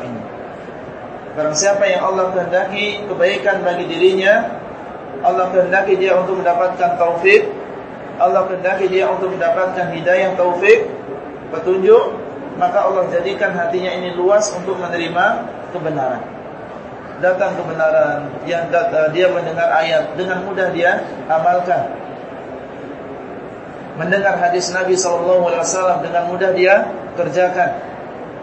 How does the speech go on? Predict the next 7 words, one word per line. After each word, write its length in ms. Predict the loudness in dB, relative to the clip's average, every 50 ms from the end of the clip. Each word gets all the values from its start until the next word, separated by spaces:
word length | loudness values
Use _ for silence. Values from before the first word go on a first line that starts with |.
| -14 -14 -14 -14 -14 -14 -14 -14 -14 -8
Mendengar 480 | -6 -4 0 2 2 4 4 4 4 2
kebenaran, 880 | -2 -2 -2 2 4 4 6 8 8 8 8 4 2 -2 -8 -8 -2
dengan 320 | 0 2 2 2 0 0 -2
mudah 200 | 0 2 2 2 2
hatinya 400 | 0 -2 -2 -2 0 0 0 0
menerima 360 | -2 -2 -4 -4 -2 -2 -2 -4
kebenaran 500 | -4 -6 -4 0 2 4 6 6 4